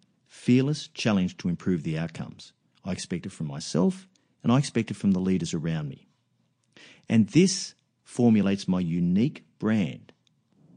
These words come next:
But I've spent years growing into this, and I've got to tell you that five years ago, and certainly ten years ago, my brand was very different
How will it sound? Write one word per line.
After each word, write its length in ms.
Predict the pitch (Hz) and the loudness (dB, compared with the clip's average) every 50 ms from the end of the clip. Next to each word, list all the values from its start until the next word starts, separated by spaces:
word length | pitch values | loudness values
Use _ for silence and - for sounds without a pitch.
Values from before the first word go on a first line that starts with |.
| - - - - _ _ _ _ _ _ | -20 -20 -20 -20 _ _ _ _ _ _
But 120 | - - | -2 0
I've 100 | 123 123 | 0 0
spent 320 | - - - 117 117 104 104 | 0 0 0 0 0 0 0
years 340 | 107 113 135 160 175 160 - | 0 2 4 4 4 2 2
growing 280 | - 139 135 135 139 | 2 2 4 4 2
into 140 | 151 151 120 | 2 0 0
this, 380 | 76 - - - - - - - _ _ _ _ _ _ _ _ - | -2 -4 -8 -12 -14 -16 -18 -20 _ _ _ _ _ _ _ _ -2
and 100 | - 110 | 2 2
I've 120 | 139 156 - | 4 4 4
got 60 | 175 | 2
to 60 | 165 | 0
tell 240 | 160 - - 147 135 | 0 0 0 2 2
you 120 | 92 85 | 2 0
that 180 | 76 87 - - | 0 -4 -6 -10
five 380 | - - 107 110 127 135 123 | -8 -4 -2 0 0 0 0
years 220 | 117 107 113 107 101 | 0 0 0 0 -2
ago, 400 | 82 - 76 67 - - - 139 - _ _ _ - | -4 -6 -8 -8 -6 -6 -6 -6 -8 _ _ _ -6
and 120 | - 110 | -4 -2
certainly 340 | - - 127 131 - 117 85 | 0 0 2 2 2 0 -2
ten 240 | - - 104 107 127 | -2 -2 0 0 2
years 200 | 135 117 87 78 | 2 0 0 -2
ago, 340 | 76 - - - - 123 139 - - _ _ - - - | -6 -10 -12 -12 -10 -10 -12 -12 -14 _ _ -20 -6 -2
my 120 | 98 98 98 | 0 2 2
brand 340 | 82 - 101 113 135 156 147 | 2 2 2 2 2 2 2
was 120 | 139 131 | 0 -2
very 220 | - 113 101 95 | 0 0 0 0
different 340 | 80 87 85 - 92 90 - | 0 -2 -4 -4 -4 -6 -6